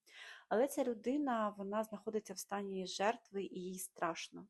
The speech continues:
І вона звертається до тебе, тому що їй страшно навіть зробити крок. А ти, як рятівник, і з такою думкою, що мені це все повернеться, і я маю їй допомогти. І коли ти такої людині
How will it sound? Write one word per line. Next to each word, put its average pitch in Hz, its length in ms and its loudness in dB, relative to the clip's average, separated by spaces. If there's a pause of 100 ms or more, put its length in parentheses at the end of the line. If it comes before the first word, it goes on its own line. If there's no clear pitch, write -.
(120)
І - 20 -6
вона 190 200 -2
звертається 220 600 2
до 220 120 0
тебе, 254 360 0
тому 220 280 -4
що 214 160 -6
їй 214 140 -4
страшно 226 440 2
навіть 208 300 -4
зробити - 400 -8
крок. - 400 -4 (520)
А 185 100 -2
ти, 277 500 2
як 196 240 0
рятівник, 196 800 -4 (280)
і 196 200 0
з 180 80 -6
такою 185 440 -2
думкою, 180 680 -2
що - 240 -4
мені 190 240 2
це 180 140 -6
все 190 240 -4
повернеться, 180 720 -4 (100)
і 196 80 -6
я 190 140 -4
маю 190 380 0
їй 180 200 -4
допомогти. 180 760 -2 (160)
І 233 420 6
коли 233 260 2
ти 208 140 -4
такої 240 400 2
людині 196 580 0